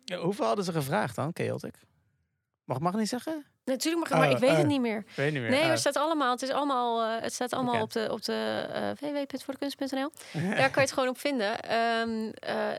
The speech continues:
Speaker 3: het, ze zijn er echt ver overheen gegaan over het doel. Want ik denk dus zelfs dat wij toen nog hebben gezegd, "Hmm, misschien iets, iets lager", maar,
Speaker 2: Maar zat het in
Speaker 3: eh,
Speaker 2: de, in de, in de vijftigduizend range,
Speaker 3: Nee, ja,
Speaker 2: honderdduizend?
Speaker 3: daarboven.
Speaker 2: Honderd, ja,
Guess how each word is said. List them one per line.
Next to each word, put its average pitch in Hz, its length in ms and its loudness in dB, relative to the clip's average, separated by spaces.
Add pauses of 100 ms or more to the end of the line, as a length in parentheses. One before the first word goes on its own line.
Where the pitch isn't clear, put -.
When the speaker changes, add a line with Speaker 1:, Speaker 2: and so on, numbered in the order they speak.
(100)
Speaker 3:
het, - 260 -4 (100)
ze 247 100 0
zijn 269 200 2
er 277 60 2
echt - 200 -2
ver 320 420 2
overheen 247 480 0
gegaan - 520 -6 (220)
over 202 220 -2
het 196 100 -4
doel. 190 160 2
Want 196 140 -2
ik 196 140 -4
denk 247 180 4
dus 240 100 -4
zelfs 220 140 -2
dat 196 120 -4
wij 220 240 2
toen 240 160 -6
nog 226 80 -8
hebben - 240 -14
gezegd, 330 140 -20
"Hmm, 381 440 -20
misschien 381 440 -6
iets, - 320 -10
iets - 240 -4
lager", 311 540 2
maar, 269 120 0
Speaker 2:
Maar 262 80 2
zat 254 140 0
het 135 120 -8
in - 160 0
Speaker 3:
eh, 127 60 2
Speaker 2:
de, 127 80 -2
in 131 80 -2
de, 131 180 0
in 123 100 -4
de 117 100 -2
vijftigduizend 123 960 -2
range, 131 180 0
Speaker 3:
Nee, 131 160 0
ja, 233 300 2
Speaker 2:
honderdduizend? 226 520 4
Speaker 3:
daarboven. 196 540 -2
Speaker 2:
Honderd, 123 360 -2
ja, 113 320 -2